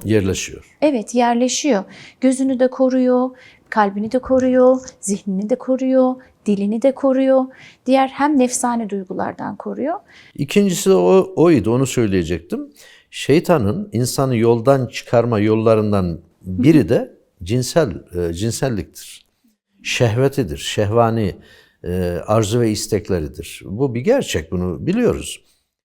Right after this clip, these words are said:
Speaker 1: Yani bu iki husus, yeme içme
Speaker 2: Yeme, içme
Speaker 1: ve
Speaker 2: ve
Speaker 1: nefsani
Speaker 2: nefsani.
Speaker 1: arzu ve istek diyoruz ya genel itibariyle. E, bu ayda, e, bunlar kapatılıyor.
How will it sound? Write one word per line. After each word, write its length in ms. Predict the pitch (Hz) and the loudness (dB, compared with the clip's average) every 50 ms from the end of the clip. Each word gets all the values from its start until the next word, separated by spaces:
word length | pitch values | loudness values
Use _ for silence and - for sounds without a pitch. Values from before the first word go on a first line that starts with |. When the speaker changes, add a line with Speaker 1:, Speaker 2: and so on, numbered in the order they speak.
| _ _ _ - | _ _ _ -2
Speaker 1:
Yani 420 | 98 104 107 104 101 95 90 69 - | 0 2 2 2 2 0 -2 -4 -6
bu 200 | 87 110 160 160 | -4 -2 0 0
iki 280 | 113 151 - - - 175 | 2 0 0 2 4 4
husus, 600 | 120 101 98 - - 98 127 - - - - 92 | 4 2 0 -2 -2 -4 -4 -4 -6 -6 -4 -2
yeme 300 | 98 101 107 117 110 95 | 0 2 2 2 2 2
içme 340 | 98 95 - - - - - | 0 -2 -2 -2 -2 0 0
Speaker 2:
Yeme, 280 | - - 226 247 - | 0 0 -2 -6 -6
içme 420 | - 240 - - - 262 269 294 302 | -8 -6 -6 -6 -6 -6 -6 -4 0
Speaker 1:
ve 60 | - 113 | 4 4
Speaker 2:
ve 160 | 117 107 104 | 4 4 4
Speaker 1:
nefsani 420 | 110 113 - - - 127 120 120 120 | 2 2 0 0 2 2 4 4 4
Speaker 2:
nefsani. 180 | 127 135 123 | 4 4 4
Speaker 1:
arzu 360 | 101 98 104 104 92 113 117 | 4 4 4 2 2 0 0
ve 100 | 113 110 | 0 0
istek 440 | 101 101 - - - 120 110 - - | 0 -2 -2 -2 -2 -2 -2 -4 -6
diyoruz 340 | 80 87 110 160 190 170 151 | -4 -2 0 0 -2 -4 -6
ya 80 | 92 80 | -6 -4
genel 380 | 78 95 87 90 87 82 71 | -4 -4 -4 -2 -4 -6 -6
itibariyle. 800 | 62 87 85 82 - 87 76 76 73 76 76 85 101 156 220 226 220 - _ _ _ _ - - _ _ _ _ _ _ - - | -6 -8 -10 -10 -10 -10 -8 -8 -8 -8 -8 -8 -8 -8 -8 -8 -10 -16 _ _ _ _ -20 -20 _ _ _ _ _ _ -10 -4
E, 300 | 101 107 104 90 101 131 | -4 -2 -2 -4 -2 0
bu 160 | 214 240 170 | 2 4 4
ayda, 640 | 131 117 110 101 92 - 170 202 247 233 - - - - | 4 4 4 4 4 4 4 4 4 2 -4 -10 -4 -2
e, 140 | 104 113 117 | -2 0 0
bunlar 400 | 139 156 135 120 135 175 170 - | 0 0 2 4 4 2 2 0
kapatılıyor. 800 | - 143 - 139 127 - - 98 82 90 117 160 202 - - - | -2 -2 0 0 0 -2 -2 -4 -2 0 0 0 -2 -4 -8 -16